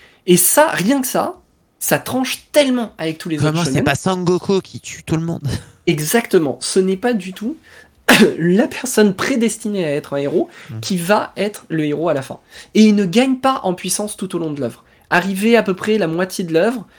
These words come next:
Speaker 1: vers le tome dix, douze, ils vont arrêter de devenir de plus en plus forts réellement. Alors, va y avoir une espèce de moment où ils peuvent puiser dans la folie pour essayer de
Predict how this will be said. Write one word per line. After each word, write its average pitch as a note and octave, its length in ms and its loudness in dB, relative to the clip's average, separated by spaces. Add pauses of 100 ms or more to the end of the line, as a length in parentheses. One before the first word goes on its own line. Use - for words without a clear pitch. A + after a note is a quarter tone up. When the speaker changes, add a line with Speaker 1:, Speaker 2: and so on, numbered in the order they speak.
(160)
Speaker 1:
vers D3 200 0
le D3 60 -2
tome E3 280 -2
dix, F#3+ 260 -2
douze, G#3+ 360 0
ils F3 100 -2
vont E3+ 220 -4
arrêter A3 480 2
de G3+ 100 -2
devenir E3 340 -4
de F3 80 -4
plus D#3 180 -8
en D#3 80 -4
plus D3+ 120 -12
forts F3 220 -4
réellement. C3+ 380 -6 (480)
Alors, D3 300 2
va C#3+ 140 -2
y F3 60 2
avoir G#3 160 2
une A#3 80 2
espèce G#3 300 -2
de F3 80 0
moment F3+ 300 0
où A3 80 0
ils D#3+ 80 -4
peuvent F#3+ 200 -2
puiser F#3+ 380 -2
dans G3 120 0
la D#3+ 100 0
folie E3 280 -6
pour E3 140 -4
essayer D3+ 300 -4
de C#3+ 220 -6